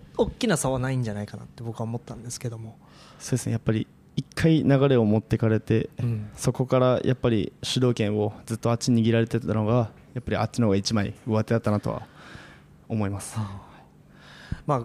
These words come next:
Speaker 1: こういった結果にはなってしまいましたけども、
Speaker 2: はい。
Speaker 1: キャプテンから見てこれは良かっ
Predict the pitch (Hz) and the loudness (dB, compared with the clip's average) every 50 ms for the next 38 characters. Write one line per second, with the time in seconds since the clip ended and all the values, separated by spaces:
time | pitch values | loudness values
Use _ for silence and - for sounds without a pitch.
0 | - - - - - - _ _ - 170 165 180 160 160 151 - 180 170 165 139 | -8 -14 -18 -18 -18 -18 _ _ -6 -6 -6 -4 -6 -6 -4 -2 -2 -2 0 -2
1 | 123 143 170 - 127 - 120 113 113 113 113 120 120 - 110 - 113 101 104 98 | -2 -2 -4 -4 -6 -6 -4 -4 -4 -4 -4 -4 -4 -6 -6 -6 -6 -8 -8 -6
2 | 104 110 110 107 110 113 131 - - - - - 226 185 170 143 127 120 123 117 | -4 -2 -2 -2 -4 -6 -6 -2 -2 -2 0 0 0 0 0 0 0 0 0 -2
3 | 117 107 - 127 143 170 185 151 131 143 165 - 113 | -4 -2 -2 0 0 2 2 2 2 0 0 -2 -6